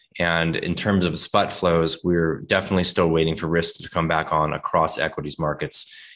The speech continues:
Um, and that includes the uranium market. So spot, no increase in pounds. They're still sitting,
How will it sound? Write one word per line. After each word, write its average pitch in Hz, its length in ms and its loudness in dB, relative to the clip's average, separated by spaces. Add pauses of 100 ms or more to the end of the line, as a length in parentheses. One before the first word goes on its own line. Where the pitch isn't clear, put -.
(120)
Um, 76 260 0
and 78 160 0
that 80 120 2
includes 78 560 -2
the 82 120 -4
uranium 76 400 0
market. 76 420 -2 (560)
So - 120 -4
spot, 104 500 2
no 101 180 4
increase 98 380 2
in 87 60 -2
pounds. 95 460 2
They're 85 100 -2
still 98 260 2
sitting, 90 460 2